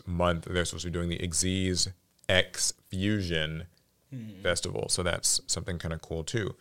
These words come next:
Speaker 1: Um, so that's kind of the Master Duel update. Now,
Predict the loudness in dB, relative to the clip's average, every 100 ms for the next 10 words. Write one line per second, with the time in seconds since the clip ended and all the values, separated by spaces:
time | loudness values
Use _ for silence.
0 | -20 -20 _ _ _ 0 4 4 4 0
1 | -6 _ _ _ _ _ _ _ _ -16
2 | -16 -16 _ _ 4 10 12 12 10 10
3 | 10 10 8 6 4 4 4 4 2 2
4 | -6 _ _ _ _ 2 8 10 10 10
5 | 6